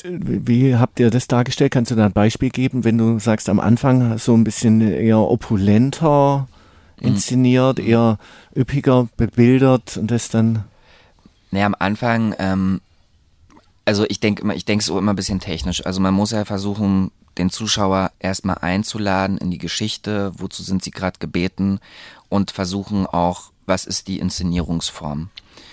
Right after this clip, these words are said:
Speaker 2: Und, äh, da gehen am Anfang eben dadurch diese ganzen Fremd-, also, äh, Prosatexte kommen und dann in den Dialog, dass der Zuschauer erstmal versteht, aha, so ist das dann. Und da,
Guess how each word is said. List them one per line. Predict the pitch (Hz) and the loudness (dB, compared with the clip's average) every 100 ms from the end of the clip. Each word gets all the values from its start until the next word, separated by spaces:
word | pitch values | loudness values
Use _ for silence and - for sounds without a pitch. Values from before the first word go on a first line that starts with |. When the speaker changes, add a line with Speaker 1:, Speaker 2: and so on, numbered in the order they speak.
| - - - - _ - | -20 -20 -20 -20 _ -6
Speaker 2:
Und, | 87 90 92 - | 0 2 0 0
äh, | 92 92 92 92 | -2 0 0 0
da | 87 | -2
gehen | 87 92 101 | -4 -2 0
am | - 98 | 0 -2
Anfang | 87 98 - 104 101 95 | 0 -2 -2 -2 -2 -2
eben | 92 92 | -2 -2
dadurch | 87 95 98 | 0 -2 -4
diese | - 90 92 | -8 -10 -6
ganzen | 87 87 - 87 85 85 | -4 -4 -4 -4 -2 -4
Fremd-, | - - 90 104 | -6 -4 -2 0
also, | - 87 | -2 -4
äh, | 82 85 | -4 -4
Prosatexte | 82 - 101 107 101 110 - - | -6 -6 -4 -4 -4 -8 -8 -10
kommen | - 101 95 95 | -6 -2 0 0
und | 76 85 | -2 -4
dann | 87 87 | -4 -4
in | 87 | -2
den | 87 | -2
Dialog, | 87 85 82 98 | -2 -4 -2 -4
dass | - - | -4 -8
der | 92 | -6
Zuschauer | - - | -6 -4
erstmal | - - 90 | -6 -6 -8
versteht, | 90 - 95 - | -8 -6 -6 -6
aha, | - 87 90 87 90 - - - _ | -6 -6 -4 -4 -4 -10 -20 -20 _
so | - 85 | -8 -6
ist | 78 - - | -6 -6 -8
das | 82 | -8
dann. | - 76 73 | -6 -6 -4
Und | 80 82 | -4 -4
da, | 85 | -4